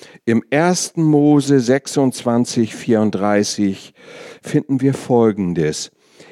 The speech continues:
Esau heiratet nicht, wie es üblich war,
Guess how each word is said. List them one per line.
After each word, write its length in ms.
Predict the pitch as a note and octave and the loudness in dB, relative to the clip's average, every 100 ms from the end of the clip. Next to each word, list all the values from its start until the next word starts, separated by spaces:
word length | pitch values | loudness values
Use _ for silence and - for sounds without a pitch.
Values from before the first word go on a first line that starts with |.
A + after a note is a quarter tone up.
| _ - | _ 2
Esau 800 | D#3+ F#3+ F3+ A2+ G#2 G#2+ C#3 D3+ _ _ - | 4 6 2 2 -2 0 -4 -6 _ _ -4
heiratet 880 | B2+ C#3 C3+ B2 B2 - G2+ - | 0 2 2 0 -2 -2 -4 -4
nicht, 840 | A#2+ C#3+ F3 A3+ - - - - - _ - - - D#4 | 0 2 4 4 0 -10 -18 -20 -20 _ -20 -20 -20 -4
wie 240 | C3 D3+ | 0 2
es 260 | A2+ A2+ - - | 2 0 -6 -2
üblich 600 | F#3+ F#3+ B2+ A2+ F#2 - | -2 0 2 2 0 -2
war, 380 | F#2 F2+ A#2+ | -2 -2 -2